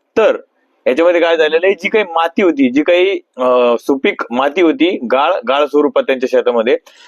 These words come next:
ती सगळी अक्षरशः माती सुद्धा वाहून गेलेली आहे. म्हणजे पुढच्या वर्षी त्यांना त्या शेतामध्ये कुठलंही पीक घेता येणार नाही, म्हणजे जवळपास त्यांची शेती उद्ध्वस्त झालेली आहे. अशा पद्धतीचा हा खूप मोठ्या प्रमाणावर पूर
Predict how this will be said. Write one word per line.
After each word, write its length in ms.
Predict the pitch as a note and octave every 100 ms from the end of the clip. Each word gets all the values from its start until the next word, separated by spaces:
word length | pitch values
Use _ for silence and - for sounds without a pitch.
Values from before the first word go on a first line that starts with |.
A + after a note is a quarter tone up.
| _
ती 100 | F3
सगळी 320 | - E3+ E3+ F#3
अक्षरशः 500 | E3+ - F#3 - F3+
माती 320 | D#3 D#3+ E3+
सुद्धा 240 | F3+ D#3+
वाहून 240 | D3+ D3+ C3+
गेलेली 260 | C3 A#2+
आहे. 40 | A#2+
म्हणजे 180 | D3
पुढच्या 400 | D#3 E3+ E3 F#3+
वर्षी 300 | F#3 F3 D3+
त्यांना 340 | F#3 E3+ E3 E3+
त्या 200 | F3 F3
शेतामध्ये 580 | D#3+ D#3+ D#3 D#3 D3 D#3+
कुठलंही 380 | D#3 D3 E3 E3+
पीक 300 | - F3+ C3+
घेता 220 | C3 C3+
येणार 220 | C3 C3
नाही, 160 | D3+ F3+ _ - _
म्हणजे 180 | C#3 D#3
जवळपास 480 | F3 F3 F3 F#3 -
त्यांची 260 | F3+ F3 F#3
शेती 280 | F3+ E3 F3
उद्ध्वस्त 460 | F3 F3 F#3 -
झालेली 340 | D3+ A#2+ G#2+ F#2+
आहे. 80 | - _ - - -
अशा 320 | B2+ - G3
पद्धतीचा 720 | G3 D#3+ D3+ D#3 C#3 D3+ F3 E3
हा 300 | A2+ C#3 F3+ -
खूप 200 | - D#3+
मोठ्या 280 | C#3+ D3+ D3
प्रमाणावर 540 | C#3+ D3 D3 D3 D#3 F#3 _ _ _
पूर 200 | F3 A#3